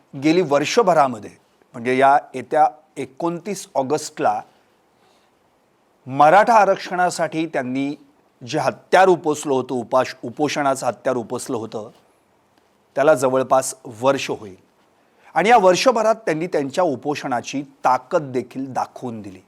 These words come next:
अंतरवाली सराटी ते मुंबई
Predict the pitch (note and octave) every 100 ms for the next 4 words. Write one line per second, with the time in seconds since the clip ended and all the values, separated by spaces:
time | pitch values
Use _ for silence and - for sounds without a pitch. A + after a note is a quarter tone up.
0 | _ _ _ _ _ _ _ _ _ _
1 | _ _ _ - D3+ D3+ D#3+ A3 G3+ G#3+
2 | - F3 D#3+ E3+ C3+ A#2 C3 C3 C3 C#3+
3 | B2+